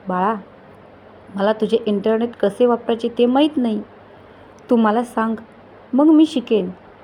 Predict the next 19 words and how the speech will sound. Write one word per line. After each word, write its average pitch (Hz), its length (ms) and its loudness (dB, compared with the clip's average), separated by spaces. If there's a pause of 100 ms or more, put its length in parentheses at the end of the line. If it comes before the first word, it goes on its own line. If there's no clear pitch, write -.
(140)
हे 240 80 6
ऐकून 214 380 0
समीर 214 340 -2
हसून 202 360 -2
म्हणाला, 208 360 -4 (320)
"मॅडम, 214 280 0 (760)
पहिले 214 220 4
तुला 262 220 4
बोलायला 208 460 2
शिकायला 269 380 -2
हवं 208 260 -6 (680)
आणि 262 120 2
तुला 269 320 0
अजून 247 280 0
फोन 262 340 0
नीट 269 240 -2
वापरायचा 233 480 -2
कळत 214 380 0
नाहीये." 190 380 -6